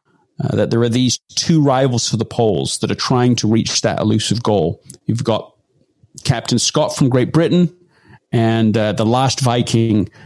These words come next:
uh, who's leading Norway, uh, from Norway, rather. And they, they have this fifteen hundred mile race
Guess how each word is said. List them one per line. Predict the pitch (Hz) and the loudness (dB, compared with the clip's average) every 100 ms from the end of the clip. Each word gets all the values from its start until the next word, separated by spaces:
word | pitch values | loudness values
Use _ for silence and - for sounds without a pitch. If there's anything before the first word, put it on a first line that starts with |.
| - | -8
uh, | - | -4
who's | 101 104 95 113 | 0 0 0 0
leading | 113 113 107 107 | 2 2 2 2
Norway, | 107 104 82 69 - - - - _ - | 2 2 0 -4 -8 -16 -18 -20 _ -6
uh, | 110 101 98 80 117 104 - | -2 0 0 -2 -2 -2 -2
from | 127 123 | -2 0
Norway, | 117 107 101 95 | 2 2 0 0
rather. | 95 90 95 - - - _ - | -2 -2 -6 -8 -18 -20 _ -6
And | 135 135 135 131 | -2 0 2 2
they, | 156 185 | 2 0
they | 131 160 180 | 2 2 2
have | 165 165 156 127 | 2 2 0 2
this | 135 117 - - - - - - | 0 0 -6 -10 -14 -20 -18 -2
fifteen | 180 180 247 185 | -2 0 2 2
hundred | 131 147 135 123 | 2 2 2 2
mile | 120 120 | 2 0
race | 110 113 117 95 - - - - | 0 0 0 -2 -4 -4 -4 -6